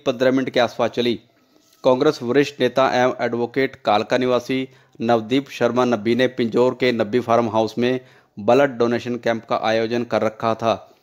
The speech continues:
जिसमें दीपेंद्र हुड्डा की युवा टीम ने इस ब्लड डोनेशन कैंप में बढ़ चढ़कर भाग लिया था और युवाओं ने ब्लड डोनेट करने में अहम भूमिका निभाई थी।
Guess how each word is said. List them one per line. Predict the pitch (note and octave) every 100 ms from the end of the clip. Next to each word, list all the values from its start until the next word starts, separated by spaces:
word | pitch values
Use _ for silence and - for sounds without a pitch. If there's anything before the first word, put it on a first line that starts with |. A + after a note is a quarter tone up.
| _ _ _ -
जिसमें | B2 C#3+ D3
दीपेंद्र | C3+ C3 C3 C3+
हुड्डा | A#2 A#2
की | B2 C3 B2+
युवा | B2 B2+
टीम | B2+ B2+
ने | B2+ C3 -
इस | C#3 -
ब्लड | A2+ B2 A#2+
डोनेशन | A#2+ A#2+ A#2+ B2+
कैंप | B2+ A#2+ A2+ B2
में | A#2+ A2
बढ़ | A2+
चढ़कर | A2+ B2 -
भाग | B2 G#2 A2
लिया | A2+ A#2
था | A2+ B2+ B2+ - _ _ _ _ _
और | C3+ D3
युवाओं | C#3 C#3 C3+ C#3
ने | C#3
ब्लड | A2+ B2 B2
डोनेट | A#2+ B2+ B2
करने | - A#2 A#2
में | B2 B2+
अहम | - A#2 A2+
भूमिका | G#2+ A2 A#2+ B2
निभाई | A#2 G#2+ A2
थी। | A2+ A#2 -